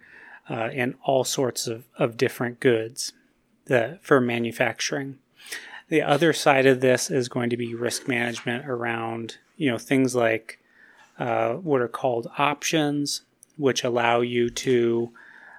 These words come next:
um, calls and puts,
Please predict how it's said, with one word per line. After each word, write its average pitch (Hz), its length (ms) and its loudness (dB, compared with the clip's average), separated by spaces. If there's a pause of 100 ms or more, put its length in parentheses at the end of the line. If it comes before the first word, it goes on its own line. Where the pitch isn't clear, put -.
(200)
um, 113 680 -2 (960)
calls 135 520 6
and 117 220 -4
puts, - 640 0